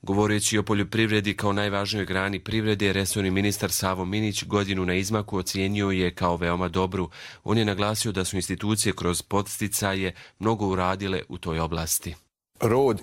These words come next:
Speaker 2: i kvalitet pšenice možda u odnosu na sve prošle godine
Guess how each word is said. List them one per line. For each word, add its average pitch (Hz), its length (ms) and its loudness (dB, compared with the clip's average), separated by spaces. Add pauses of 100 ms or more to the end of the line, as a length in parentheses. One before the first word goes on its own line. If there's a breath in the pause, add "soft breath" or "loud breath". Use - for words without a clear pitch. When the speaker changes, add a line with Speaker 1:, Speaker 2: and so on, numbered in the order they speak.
Speaker 2:
i 123 60 2
kvalitet 110 560 2
pšenice 110 800 0
možda 98 420 2
u 95 240 2
odnosu 101 360 2
na 92 120 2
sve 123 200 0
prošle 98 380 0
godine 85 420 2